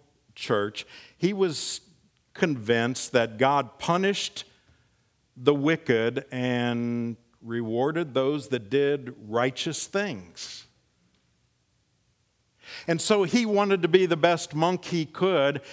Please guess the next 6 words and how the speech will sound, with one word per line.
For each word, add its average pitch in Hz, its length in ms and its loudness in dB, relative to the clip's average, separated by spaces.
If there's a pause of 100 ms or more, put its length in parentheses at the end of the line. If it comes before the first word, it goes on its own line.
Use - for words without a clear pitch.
(180)
and 156 180 2
so 156 400 4 (260)
Luther 147 800 2 (240)
tried 175 640 2
to 160 100 -2
do, 135 600 0